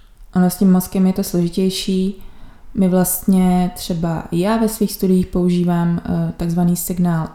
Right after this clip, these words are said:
Bolt, který souvisí s tím, ehm, do které části mozku se v tu kterou chvíli, eh, přivádí více kyslíku a ve které naopak ubývá. A tenhle, eh,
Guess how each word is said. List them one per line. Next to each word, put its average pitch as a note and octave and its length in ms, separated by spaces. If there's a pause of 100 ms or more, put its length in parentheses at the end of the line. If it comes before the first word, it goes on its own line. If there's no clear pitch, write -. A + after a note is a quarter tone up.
(160)
Bolt, D#3+ 540
který F3+ 340
souvisí F3+ 760
s - 160
tím, F3+ 400 (100)
ehm, E3+ 500
do F3 140
které F3+ 280
části F3+ 380
mozku F3 360
se F3 260
v - 100
tu - 160
kterou F3 340
chvíli, E3+ 580 (520)
eh, E3+ 340
přivádí E3 800 (380)
více F3+ 280
kyslíku E3 600 (200)
a F#3 80
ve E3+ 100
které E3+ 320
naopak E3+ 640
ubývá. E3+ 580 (480)
A F#3+ 100
tenhle, F#3 720
eh, - 100